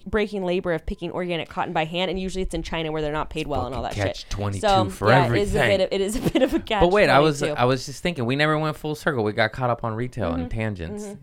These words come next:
Speaker 2: 'cause we probably both have A D H D. Do you have A D H D?
Speaker 1: Definitely.
Speaker 2: Oh, shit. I just kinda realized that. I mean, I
Speaker 1: Yeah.
Speaker 2: knew, but I was like, "Oh,
Speaker 1: Done.
Speaker 2: Jen."
Speaker 1: Oh, that
Speaker 2: But
Speaker 1: you
Speaker 2: the
Speaker 1: have it?
Speaker 2: weed
Speaker 1: Oh, for
Speaker 2: story
Speaker 1: sure.
Speaker 2: where you got,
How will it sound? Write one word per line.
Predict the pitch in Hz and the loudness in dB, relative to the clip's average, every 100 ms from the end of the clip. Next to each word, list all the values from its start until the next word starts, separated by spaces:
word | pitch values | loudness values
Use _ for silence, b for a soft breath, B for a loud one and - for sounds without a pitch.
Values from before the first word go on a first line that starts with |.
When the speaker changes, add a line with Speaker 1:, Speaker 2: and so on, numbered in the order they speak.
| - | -16
Speaker 2:
'cause | 95 | -14
we | 92 | -10
probably | - 87 | -6 -4
both | 92 110 | -2 -4
have | 87 78 | -4 -4
A | 82 | -4
D | 80 | -4
H | 80 - | -8 -8
D. | 76 | -10
Do | 90 | -4
you | 165 | -4
have | 220 | -2
A | 226 | -4
D | 220 | -4
H | 220 - | -8 -8
D? | 226 - _ - - - | -12 -12 _ -20 -20 -16
Speaker 1:
Definitely. | - 156 - 160 156 156 - | -14 -12 -14 -16 -20 -20 -10
Speaker 2:
Oh, | 101 82 78 | -8 -6 -8
shit. | - - 76 71 73 | -12 -12 -12 -10 -12
I | 92 | -10
just | 110 - | -10 -12
kinda | - 71 67 | -12 -12 -12
realized | 73 73 71 69 | -10 -10 -10 -12
that. | 76 73 85 | -10 -10 -4
I | |
mean, | 104 107 | -2 0
I | 101 | 0
Speaker 1:
Yeah. | 92 | -2
Speaker 2:
knew, | 95 98 95 | -2 -2 -2
but | 87 | -4
I | 85 82 | -6 -8
was | 80 | -12
like, | 82 82 | -16 -16
"Oh, | 85 82 80 | -12 -10 -8
Speaker 1:
Done. | - 190 196 | -6 -6 -6
Speaker 2:
Jen." | 170 156 - B | -10 -14 -16 B
Speaker 1:
Oh, | 220 | 0
that | 190 170 | 0 2
Speaker 2:
But | - | 4
Speaker 1:
you | - | 6
Speaker 2:
the | |
Speaker 1:
have | 240 - | 6 6
it? | |
Speaker 2:
weed | 285 | 4
Speaker 1:
Oh, | 190 | 4
for | 175 | 4
Speaker 2:
story | 156 117 | 4 4
Speaker 1:
sure. | 98 | 4
Speaker 2:
where | 113 | 2
you | 131 143 | 0 0
got, | 156 139 123 | 0 0 -2